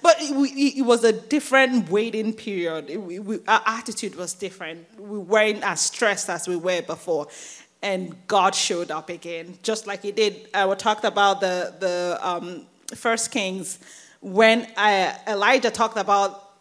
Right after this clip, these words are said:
the famine that was going to come. And God told him, "Okay, go by the river. The, the, there's a brook there. The ravens will bring you food."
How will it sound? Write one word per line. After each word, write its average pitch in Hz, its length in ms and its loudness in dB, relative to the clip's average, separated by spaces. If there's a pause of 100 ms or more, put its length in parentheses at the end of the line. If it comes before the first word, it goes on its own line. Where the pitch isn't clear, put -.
(260)
the 220 120 -6
famine 233 500 -2
that 170 140 0
was 180 120 -2
going 202 200 -2
to 180 80 -8
come. 180 480 -2 (960)
And 220 320 -4 (480)
God 247 200 4
told 233 240 2
him, 220 120 -2
"Okay, 220 160 -2
go 262 240 4
by 294 180 0
the 233 140 -2
river. 185 420 -8 (340)
The, 208 60 -8
the, 185 340 -8
there's 190 200 -6
a 185 80 -2
brook 233 400 2
there. 170 180 -6
The 165 140 -8
ravens 196 480 -2
will 180 80 -8
bring 180 320 -8
you 175 100 -6
food." 170 400 -10